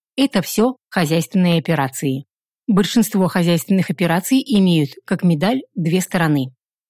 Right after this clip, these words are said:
Предположим, ваша организация продает товары.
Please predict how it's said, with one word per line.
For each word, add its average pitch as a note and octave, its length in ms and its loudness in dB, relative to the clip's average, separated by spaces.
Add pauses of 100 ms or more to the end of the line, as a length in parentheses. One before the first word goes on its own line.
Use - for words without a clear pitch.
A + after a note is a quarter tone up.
Предположим, B3 520 2
ваша G3+ 220 2
организация F3+ 600 0
продает F3+ 440 -2
товары. D3+ 520 -2